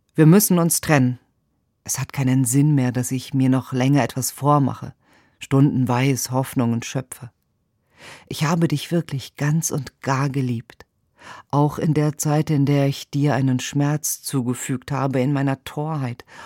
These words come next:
und dafür bezahlt habe mit einem Schmerz und einer Angst um dich, die nicht geringer waren als dein Schmerz.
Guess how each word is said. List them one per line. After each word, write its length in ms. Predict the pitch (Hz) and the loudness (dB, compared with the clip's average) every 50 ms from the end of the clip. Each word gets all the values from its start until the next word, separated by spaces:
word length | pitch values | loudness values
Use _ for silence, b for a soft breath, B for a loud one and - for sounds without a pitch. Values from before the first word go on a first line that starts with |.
| B B | B B
und 100 | 127 - | -4 -2
dafür 320 | 151 143 - - 202 233 | -2 -2 0 0 0 0
bezahlt 560 | 202 185 175 - - - 165 160 175 196 - 190 | 0 -2 -4 -4 -2 -2 0 0 0 -2 -2 -4
habe 320 | 190 190 196 180 180 185 | -6 -6 -4 -4 -4 -4
mit 240 | 180 165 156 - - | -2 -4 -4 -4 -4
einem 280 | 143 143 147 143 139 | -2 0 0 0 -2
Schmerz 580 | 139 - - - 139 143 147 156 180 185 - - | -4 -6 -6 -4 -4 -2 -2 -2 -4 -6 -8 -8
und 120 | 151 127 | -8 -6
einer 280 | - 143 143 147 143 - _ - | -6 -4 -4 -4 -4 -6 _ -8
Angst 440 | 143 165 190 208 208 - - - | -6 -4 -4 -4 -4 -6 -12 -12
um 240 | - - 147 151 135 | -6 -4 -4 -4 -4
dich, 340 | - - 180 170 - - - B B B B B B B | -4 -4 -4 -4 -6 -8 -18 B B B B B B B
die 140 | - 151 139 | -4 0 0
nicht 320 | 143 170 190 - - _ | 0 0 0 -4 -10 _
geringer 580 | - - 151 147 135 131 143 147 160 160 160 147 | -8 -4 -4 -2 -2 -2 0 0 0 0 -2 0
waren 320 | 143 147 147 143 151 151 | 0 0 0 2 0 0
als 300 | 147 147 151 139 - - | 0 0 -2 -2 -4 -4
dein 260 | - 175 165 170 165 147 | -2 -2 0 0 0 -2
Schmerz. 640 | - - 135 120 117 120 120 - - - - - | -2 -4 -6 -6 -6 -8 -10 -12 -14 -16 -16 -16